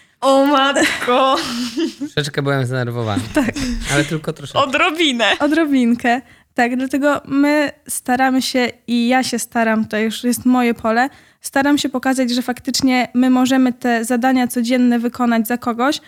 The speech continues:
Speaker 3: bo nie są to rzeczy, które musimy robić sami, bo nie wszyscy musimy to robić sami, mając właśnie Henryka. I tutaj wyzwaniem jest to, żeby pokazać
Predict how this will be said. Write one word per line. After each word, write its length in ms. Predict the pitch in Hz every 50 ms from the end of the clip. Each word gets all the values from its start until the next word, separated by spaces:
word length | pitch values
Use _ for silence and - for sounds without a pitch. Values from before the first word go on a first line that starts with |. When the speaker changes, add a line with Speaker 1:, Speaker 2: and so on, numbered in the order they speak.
| - _ _ -
Speaker 3:
bo 80 | 269
nie 120 | 269 285 285
są 140 | - 277
to 100 | 262 277
rzeczy, 240 | 269 285 262 - 269
które 380 | - - 277 262 262 262 247 - -
musimy 440 | 254 262 262 - - 285 269 254 247
robić 240 | 247 233 233 226 -
sami, 460 | - - 233 214 220 240 277 311 302 - _ _ _ _ _ -
bo 160 | 240 233 269 277
nie 160 | 285 285 277
wszyscy 300 | - - - - - 247
musimy 320 | 240 240 - 247 247 240
to 100 | 240 247
robić 260 | 240 226 220 220 -
sami, 340 | - - 254 254 254 247 240
mając 400 | 247 254 254 247 240 240 240 233
właśnie 480 | 220 226 233 226 - - 254 247 240 240 - _ _ _
Henryka. 540 | - - 254 240 220 214 202 - 214 214 240 - - _ _ _ _ _ _
I 340 | - 254 254 247 247 247 - _
tutaj 280 | - 302 311 320 320 311
wyzwaniem 500 | 277 294 277 269 277 285 285 285 277 269
jest 160 | 269 269 -
to, 100 | - 277
żeby 200 | 269 277 254 269
pokazać 680 | 254 - 254 - - 269 269 262 269 262 254 - -